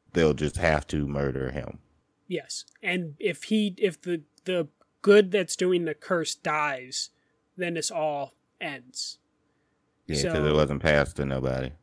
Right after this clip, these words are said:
Speaker 2: because it's, uh, a movie that takes place in ninety-four, it has to take place in a mall.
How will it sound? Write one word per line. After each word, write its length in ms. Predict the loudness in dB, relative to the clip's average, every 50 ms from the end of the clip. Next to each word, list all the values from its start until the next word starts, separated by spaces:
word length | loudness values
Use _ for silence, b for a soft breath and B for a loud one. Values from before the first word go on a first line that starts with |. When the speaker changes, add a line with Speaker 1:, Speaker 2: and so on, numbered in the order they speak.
| _ _ _ _ _ _ _ -20 -20 -20 -20 -8
Speaker 2:
because 460 | -6 -6 -6 -4 2 4 4 4 4 4
it's, 380 | 2 2 0 -2 -4 -4 -4 0
uh, 260 | 4 4 6 6 6 4
a 60 | 2
movie 180 | 2 4 4 4
that 100 | 4 4
takes 180 | 2 -2 -2
place 200 | -2 -2 -2 -2 -2
in 40 | -2
ninety-four, 380 | 0 -2 -2 -2 0 0 0 0
it 80 | -2
has 260 | -4 -4 -4 -4 -4
to 80 | -6 -6
take 180 | -6 -6 -6 -4
place 220 | -4 -4 -4 -4
in 80 | -4 -4
a 40 |
mall. 280 | -4 -6 -6 -6 -8 -12